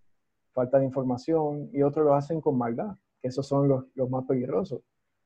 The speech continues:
que esos son los que buscan beneficio, que esos son los que dicen, "Mira, eh,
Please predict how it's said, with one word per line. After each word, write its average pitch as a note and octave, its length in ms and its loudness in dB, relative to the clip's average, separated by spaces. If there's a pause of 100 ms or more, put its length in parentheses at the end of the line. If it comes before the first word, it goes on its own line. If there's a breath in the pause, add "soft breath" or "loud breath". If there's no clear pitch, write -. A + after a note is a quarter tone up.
que C3 80 0
esos B2+ 180 -4
son D3 120 0
los C#3 100 2
que C#3 100 -2
buscan C3+ 500 -2
beneficio, B2+ 720 0
que B2 80 -4
esos C3+ 160 -10
son C#3+ 120 -2
los C3+ 100 0
que C#3+ 80 0
dicen, C#3+ 360 0
"Mira, F3 540 2 (400)
eh, C3 400 0